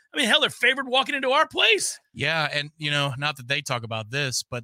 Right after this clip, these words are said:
Speaker 2: the one thing that does make me a little nervous, sometimes Joe Public is right, but ninety percent of all wagers are on Florida State
Speaker 1: And it's
Speaker 2: this
Speaker 1: just
Speaker 2: week.
Speaker 1: because Duke beat Clemson. That's it. I
Speaker 2: Yeah.
Speaker 1: mean, the public is wrong all the time for dumb things like this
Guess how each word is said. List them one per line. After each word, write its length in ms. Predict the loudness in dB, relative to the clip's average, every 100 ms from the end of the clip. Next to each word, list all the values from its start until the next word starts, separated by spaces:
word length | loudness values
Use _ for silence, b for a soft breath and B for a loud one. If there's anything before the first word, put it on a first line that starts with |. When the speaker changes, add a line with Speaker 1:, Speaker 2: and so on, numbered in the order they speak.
| _
Speaker 2:
the 100 | -4
one 180 | -4 -2
thing 160 | -4
that 160 | -4 -4
does 280 | -2 -2 -2
make 220 | -8 -8
me 80 | -10
a 80 | -8
little 300 | -6 -6 -6
nervous, 340 | -10 -12 -10
sometimes 420 | -10 -4 -4 -4
Joe 160 | -4 -4
Public 360 | -2 -4 -6
is 120 | -10 -10
right, 220 | -12 -12
but 120 | -14 -14
ninety 500 | -6 0 0 0 -4
percent 480 | -4 -2 0 0 -2
of 100 | -4
all 200 | -4 -4
wagers 400 | -6 -8 -14 -12
are 80 | -12
on 100 | -14
Florida 280 | -16 -16
State 160 | -12 -4
Speaker 1:
And 60 | 0
it's 100 | 2
Speaker 2:
this 40 |
Speaker 1:
just 120 | 0
Speaker 2:
week. 180 | 0 2
Speaker 1:
because 260 | 2 0 -4
Duke 300 | -4 -2 -2 -4
beat 240 | -6 -6 -6
Clemson. 380 | -6 -6 -6 -4
That's 280 | 0 2 0
it. 140 | -8 -4
I 20 |
Speaker 2:
Yeah. 60 | -4
Speaker 1:
mean, 80 | -4
the 80 | 0
public 320 | 0 -2 -6
is 100 | -2
wrong 300 | 2 2 2
all 220 | 2 2
the 80 | 0
time 320 | -4 -2 -2
for 80 | -4
dumb 240 | -4 -2
things 240 | -2 -4 0
like 180 | -2 -2
this 400 | -4 -2 -2